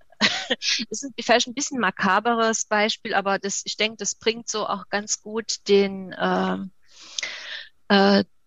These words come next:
die Idee und auch den Ton in dem Buch rüber. Es geht um absichtsvolle Zentrierung. Auch der längste Weg beginnt mit einem kleinen Schritt. Wenn Sie jeden Schritt achtsam gehen,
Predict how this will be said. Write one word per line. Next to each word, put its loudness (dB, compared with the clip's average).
die 0
Idee 2
und -2
auch -4
den -2
Ton 0
in -4
dem -2
Buch -10
rüber. 0
Es -6
geht 2
um 2
absichtsvolle 0
Zentrierung. -4
Auch 4
der 4
längste 0
Weg 4
beginnt -8
mit -8
einem -4
kleinen -2
Schritt. -4
Wenn -2
Sie -4
jeden 0
Schritt 2
achtsam -2
gehen, -2